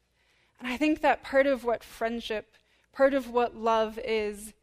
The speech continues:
is that bearing witness, that being present as people come to you and confess the parts of their lives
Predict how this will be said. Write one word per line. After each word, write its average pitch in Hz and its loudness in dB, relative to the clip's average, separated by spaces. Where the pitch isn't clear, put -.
is 240 -10
that 240 2
bearing 240 0
witness, 214 -10
that 233 -4
being 277 0
present 240 -4
as 220 -10
people 254 -4
come 269 -4
to - -12
you 226 -6
and 247 -6
confess 294 -4
the 247 -2
parts - -2
of 233 -6
their 220 -4
lives 196 -4